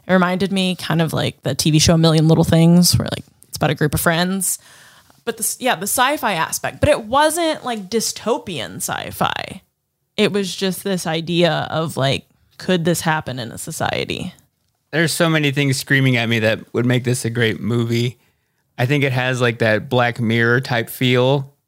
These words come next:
Speaker 2: of, like, it being something that could actually happen in our lifetime. It has the, I think what a great movie does is bring back a question on everybody. And I think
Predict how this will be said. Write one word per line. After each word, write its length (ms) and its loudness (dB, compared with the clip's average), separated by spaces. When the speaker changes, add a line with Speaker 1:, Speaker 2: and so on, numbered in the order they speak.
Speaker 2:
of, 220 -2
like, 300 0
it 320 -2
being 260 2
something 300 0
that 140 -2
could 120 0
actually 380 -2
happen 480 -2
in 120 2
our 120 2
lifetime. 680 0
It 140 2
has 960 0
the, 540 -2
I 100 0
think 140 0
what 100 2
a 40 2
great 420 0
movie 400 4
does 720 2
is 440 0
bring 280 0
back 220 -2
a 60 -4
question 400 -2
on 100 -2
everybody. 560 0
And 120 0
I 80 0
think 380 -2